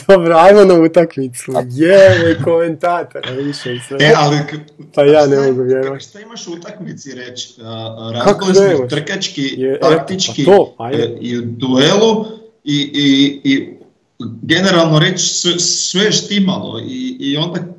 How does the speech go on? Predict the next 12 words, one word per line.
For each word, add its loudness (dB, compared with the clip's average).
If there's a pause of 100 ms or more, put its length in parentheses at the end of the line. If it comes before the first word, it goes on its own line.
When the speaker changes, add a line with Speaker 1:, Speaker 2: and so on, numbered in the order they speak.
(380)
Speaker 3:
kad -12
je 0
nešto 0
dobro, 0
onda 2
ne 0
pričaš -6
puno -2
o -4
tom, -6 (220)
kužiš? -4
Speaker 1:
Mhm. -16